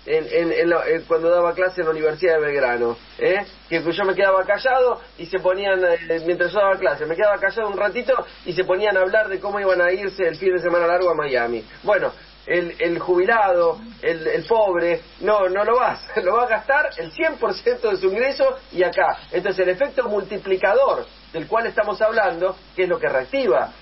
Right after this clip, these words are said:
la actividad, eh, la, el, la masa de, de, de ingresos de la clase trabajadora argentina, es la que impulsa el, el nivel de actividad.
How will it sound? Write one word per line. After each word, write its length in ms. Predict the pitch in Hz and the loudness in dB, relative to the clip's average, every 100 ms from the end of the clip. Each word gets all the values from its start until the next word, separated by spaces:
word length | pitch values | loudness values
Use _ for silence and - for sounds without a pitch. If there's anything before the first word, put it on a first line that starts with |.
| - | -4
la 80 | 139 | -4
actividad, 600 | 143 143 185 220 180 - - - - | -4 -4 0 2 2 -2 -12 -20 -14
eh, 240 | 123 123 120 - - | -4 -4 -4 -8 -10
la, 120 | 143 | -4
el, 440 | 127 143 127 - 139 | -2 -2 -4 -6 -2
la 140 | 147 | 0
masa 640 | 233 262 202 - 165 165 - - - - | 2 0 -2 -2 0 0 -4 -18 -20 -8
de, 600 | 156 151 143 135 135 127 - - - | -6 -2 -2 0 0 -2 -6 -20 -14
de, 440 | 120 139 135 127 120 - - - - | -4 0 2 2 2 -4 -20 -20 -10
de 100 | 135 | -4
ingresos 680 | 160 190 269 208 - 123 117 - - - | -2 2 2 2 0 -4 -4 -12 -14 -4
de 100 | 160 | -2
la 140 | 147 | 0
clase 320 | 202 226 208 | 0 -2 -2
trabajadora 880 | 180 160 156 - 180 262 220 160 139 | 0 2 0 0 2 4 2 2 0
argentina, 760 | 139 165 180 247 196 202 220 - | -2 -6 -6 -4 0 2 0 -2
es 160 | - 240 | 0 2
la 120 | 196 | 0
que 80 | 180 | -4
impulsa 720 | 170 165 311 202 - 123 117 - - - - | -8 0 0 0 -2 -2 -2 -6 -20 -20 -6
el, 240 | 151 143 | -4 -2
el 140 | 151 156 | -2 0
nivel 220 | 156 151 | 2 0
de 60 | |
actividad. 440 | 143 151 139 127 | -2 -4 -2 0